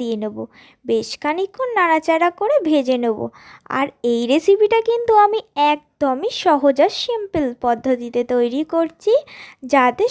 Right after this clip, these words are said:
সবার বুঝতে সুবিধা হয়। আর তেলটাও কিন্তু খুবই অল্প ইউজ করেছি আমি। তোমরা দেখলেই বুঝতে পেরে যাবে যে কতটা তেল ইউজ করলাম। এই যে এরপরে আমি অল্প পরিমাণে লবণ আর হলুদ গুঁড়ো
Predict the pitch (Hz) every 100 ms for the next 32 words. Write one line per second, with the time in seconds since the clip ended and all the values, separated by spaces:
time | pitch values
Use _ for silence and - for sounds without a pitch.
0 | - 427 392 370 330 302 294 277 302 311
1 | 269 262 254 262 254 226 226 - - -
2 | 269 320 _ 277 247 233 247 294 302 403
3 | 440 494 - 415 415 415 - - 269 269
4 | 294 277 262 254 - - 247 247 - 240
5 | 415 571 285 277 269 262 320 427 605 311
6 | 277 262 294 285 269 262 247 254 233 247
7 | 349 415 269 254 247 254 330 480 508 330
8 | 311 - - 269 240 240 220 214 _ _
9 | _ - 262 247 226 233 - 254 240 -
10 | 269 269 330 554 - 277 254 240 403 403
11 | 285 262 254 240 233 240 226 226 233 320
12 | 539 - 302 381 - 254 233 262 285 392
13 | 480